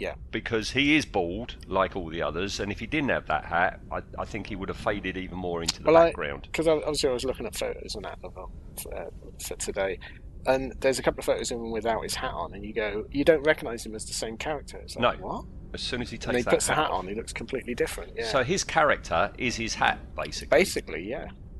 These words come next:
Speaker 1: Sadly, yeah, you're, you're not far wrong.
Speaker 2: I mean, these two are,
Speaker 1: Yeah.
Speaker 2: I, I, I paired them up, and, um, because we're gonna have to do that with a lot of these, but
Speaker 1: Yes.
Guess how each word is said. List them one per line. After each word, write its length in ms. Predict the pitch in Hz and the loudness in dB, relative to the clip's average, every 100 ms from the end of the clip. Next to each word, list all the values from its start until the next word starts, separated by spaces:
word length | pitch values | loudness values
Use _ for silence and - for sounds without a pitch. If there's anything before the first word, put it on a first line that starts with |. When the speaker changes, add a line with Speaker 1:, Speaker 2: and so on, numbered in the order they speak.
| - | -4
Speaker 1:
Sadly, 640 | - 220 196 165 131 117 | 8 8 8 4 -2 -4
yeah, 380 | 139 135 139 135 | -6 -6 -4 -4
you're, 260 | 127 117 117 | -4 -8 -8
you're 140 | 139 135 | -10 -8
not 240 | 143 - | -10 -10
far 280 | - 120 123 | -10 -8 -10
wrong. 300 | 123 143 - - - - - - - | -10 -12 -12 -12 -12 -12 -12 -12 -6
Speaker 2:
I 60 | - | 2
mean, 180 | 175 180 | 4 6
these 300 | 220 220 - | 4 4 -2
two 400 | - 139 127 - | 2 4 4 4
are, 720 | 117 113 110 107 101 - 120 | 6 6 8 6 6 4 0
Speaker 1:
Yeah. 0 | - | 0
Speaker 2:
I, 120 | 123 | -2
I, 160 | - 131 | 2 0
I 40 | |
paired 400 | - - 165 - | 0 2 4 4
them 140 | 113 104 | 2 6
up, 320 | 87 - - - - | 6 4 -6 -12 -2
and, 480 | 98 104 104 92 - | 2 2 0 -4 0
um, 180 | 107 98 | 0 0
because 240 | 95 101 | -4 -6
we're 60 | 95 | -4
gonna 160 | 104 | 0
have 120 | 95 - | 0 -2
to 60 | |
do 200 | 90 110 95 | -4 -2 -2
that 280 | 82 73 - | 0 0 -2
with 140 | 82 | -6
a 60 | 82 | -2
lot 220 | 85 - | 0 -2
of 100 | 67 | -4
these, 260 | 85 80 - | -6 -6 -2
but 140 | 117 - | 0 0
Speaker 1:
Yes. 160 | - | -2